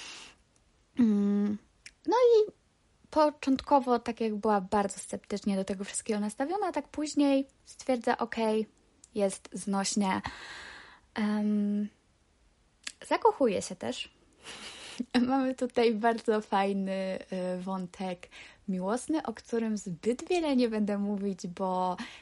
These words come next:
sporo się tam dzieje i, i nie chcę nic spoilerować, ale też naszą główną bohaterkę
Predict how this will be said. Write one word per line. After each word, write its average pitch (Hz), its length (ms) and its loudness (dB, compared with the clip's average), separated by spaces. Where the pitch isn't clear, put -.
sporo 254 640 6
się 208 140 0
tam 190 200 0
dzieje 202 420 2
i, 190 480 -4
i 208 280 -2
nie 254 280 0
chcę - 200 -4
nic 247 220 -2
spoilerować, 202 720 -4
ale 349 460 4
też 254 260 -2
naszą 240 340 0
główną 202 300 0
bohaterkę 247 600 -2